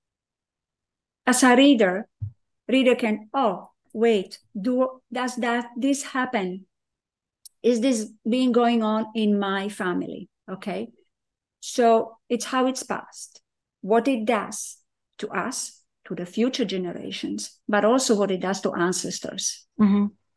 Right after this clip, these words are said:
Speaker 1: How, why it is so hard to change, but then at the same time,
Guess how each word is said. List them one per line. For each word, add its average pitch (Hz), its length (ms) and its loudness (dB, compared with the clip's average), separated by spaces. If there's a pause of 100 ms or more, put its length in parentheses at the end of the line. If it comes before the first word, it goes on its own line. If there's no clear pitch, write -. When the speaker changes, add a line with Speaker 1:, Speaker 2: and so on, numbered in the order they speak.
(720)
Speaker 1:
How, 233 580 2
why 214 640 6
it 226 160 0
is 196 180 0
so 196 160 0
hard 180 320 -4
to 185 80 -8
change, 190 640 -6 (1040)
but 196 160 -2
then 269 160 6
at 220 140 2
the 196 80 -2
same 214 340 -2
time, 220 500 -2